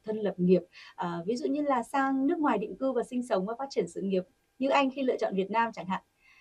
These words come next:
À, không biết rằng là, ờ, nếu mà với những cái bạn trẻ như vậy hay chỉ đơn giản là những bạn trẻ đang sắp sửa bước vào cái, ờ, ngưỡng cửa của công việc, của sự nghiệp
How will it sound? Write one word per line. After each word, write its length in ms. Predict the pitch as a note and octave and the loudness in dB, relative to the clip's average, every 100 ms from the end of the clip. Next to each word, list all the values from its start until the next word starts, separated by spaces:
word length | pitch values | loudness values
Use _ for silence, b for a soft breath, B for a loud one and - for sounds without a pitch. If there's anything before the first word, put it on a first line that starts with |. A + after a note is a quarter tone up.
| b | b
À, 240 | - D4+ - | -6 -6 -6
không 180 | - D4 | -4 -2
biết 140 | D#4 E4 | 0 0
rằng 180 | B3 | 0
là, 240 | G3+ F#3+ F3+ b b | 4 4 4 b b
ờ, 300 | - F#3+ F#3 - - | -4 -2 -2 -4 0
nếu 180 | A3+ A3+ | 4 4
mà 120 | D#4 | 4
với 280 | G#3 A3 A3+ | 6 6 6
những 200 | B3+ C4 | 4 4
cái 60 | |
bạn 140 | D4 C4+ | 2 0
trẻ 140 | A#3+ | 0
như 160 | F#3 A#3 | 2 2
vậy 260 | C4 A#3 - _ _ | 4 2 0 _ _
hay 220 | - D#4 | 2 2
chỉ 120 | D4 G#3+ | 4 4
đơn 180 | A#3+ C4 | 6 6
giản 140 | A3 | 2
là 80 | E3 | 0
những 180 | E3+ - | -2 -2
bạn 180 | C4 F3+ | -2 0
trẻ 240 | A3 D#3+ | 2 2
đang 200 | - G3+ | 0 -2
sắp 140 | G3+ D4+ | -2 -8
sửa 400 | - A3+ D#3+ C3+ - | 4 4 4 -2 -4
bước 240 | B3+ D4 | -4 -4
vào 360 | G3+ G#3+ F3 D3+ | 2 4 4 2
cái, 320 | D#3+ D#3+ F#3 E4+ - | -6 -6 -6 -8 -10
ờ, 120 | G3+ F#3 F3 F3+ | -6 -4 -6 -6
ngưỡng 300 | F#3+ A#3 B3 | 0 0 -2
cửa 300 | B3 B3 D3+ - | 4 4 4 -2
của 240 | E3+ D3+ - | -2 -2 -2
công 240 | D4 C4 | -4 -2
việc, 220 | A#3+ F#3+ - _ | 2 2 2 _
của 220 | - F3+ - | -2 -2 -2
sự 200 | - - | -6 -4
nghiệp 220 | G#3+ G3 | 4 2